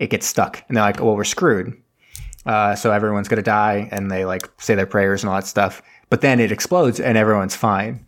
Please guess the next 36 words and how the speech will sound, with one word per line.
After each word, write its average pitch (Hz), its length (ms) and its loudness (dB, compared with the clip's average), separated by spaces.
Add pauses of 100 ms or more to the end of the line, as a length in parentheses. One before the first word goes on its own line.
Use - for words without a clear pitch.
(100)
And 107 100 0
it 104 100 -2
turns 127 300 2
out 117 360 0
who 120 100 -2
comes 120 260 2
out 113 100 2
of 107 60 -12
the 113 60 -10
smoke - 540 0 (260)
but - 140 0
the 104 80 0
mole 135 320 2
himself, 131 640 0
the 117 80 0
guy 113 100 4
who's 113 120 2
been 117 100 -2
trying 123 160 2
to 123 60 0
sabotage 120 560 -2
them 113 220 -4 (380)
this - 140 -8
whole 117 160 -4
time, 90 400 -2 (480)
who 127 160 2
has 110 480 0
used 180 320 0
his 147 160 2
scythe - 640 0
that 160 140 2
he 170 80 4
had, 165 260 4
apparently, 175 640 0 (1000)
uh, 120 440 2
to 117 260 0